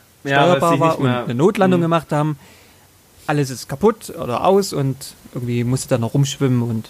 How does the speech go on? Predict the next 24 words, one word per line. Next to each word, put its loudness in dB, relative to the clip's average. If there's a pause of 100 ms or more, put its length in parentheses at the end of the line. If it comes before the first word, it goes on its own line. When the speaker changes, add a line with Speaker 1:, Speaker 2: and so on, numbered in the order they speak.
(240)
Speaker 2:
ja. -10 (440)
Speaker 1:
Gut, 0
das -2
ist -8
für -4
die 0
Crew -2
natürlich -4
eine -4
geile 0
Szene -2
gewesen, -2
weil 0
die -6
sich -8
ja 2
dann -4
echt -12
immer -6
gegenseitig -6
ins -10
Wasser -8
geschmissen -8
haben. -10